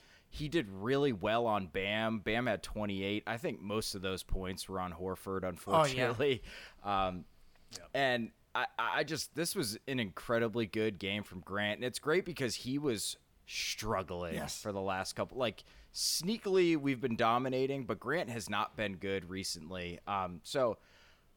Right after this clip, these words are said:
Speaker 1: I wanna go to the lighter side real quick, Jake. Eddie House was
Speaker 2: Yes.
Speaker 1: in the booth for most of this
Speaker 2: <laughs>
Speaker 1: game.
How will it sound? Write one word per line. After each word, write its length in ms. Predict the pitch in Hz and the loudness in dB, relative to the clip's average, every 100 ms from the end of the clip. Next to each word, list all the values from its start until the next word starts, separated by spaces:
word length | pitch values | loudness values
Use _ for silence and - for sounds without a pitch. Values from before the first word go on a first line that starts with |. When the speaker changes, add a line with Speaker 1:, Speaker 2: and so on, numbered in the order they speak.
| _ _ _ - | _ _ _ 0
Speaker 1:
I 120 | 233 | 2
wanna 200 | 262 233 | 4 4
go 220 | 160 170 156 | 6 6 6
to 80 | |
the 160 | 147 123 | 6 4
lighter 380 | 113 107 110 104 | 4 4 4 2
side 540 | - 104 90 90 85 | 0 0 0 0 -2
real 160 | 98 95 | -2 -2
quick, 640 | - 101 85 82 - - - - 110 | -4 -4 -4 -6 -12 -20 -20 -20 -16
Jake. 580 | 101 104 95 90 - - - _ _ _ _ _ _ _ _ | -4 -2 0 -2 -10 -20 -20 _ _ _ _ _ _ _ _
Eddie 240 | 208 277 | 4 4
House 340 | 196 165 180 - | 4 4 4 4
was 140 | 147 | 6
Speaker 2:
Yes. 360 | 160 160 151 139 | 6 6 6 4
Speaker 1:
in 60 | |
the 60 | 113 | 2
booth 160 | 98 - | 2 -2
for 160 | - 98 | -6 -2
most 340 | 98 101 - | 0 0 -2
of 120 | 92 | -4
this 220 | 95 95 | -2 -2
Speaker 2:
<laughs> 0 | |
Speaker 1:
game. 500 | - 98 90 87 82 | -2 0 0 0 -4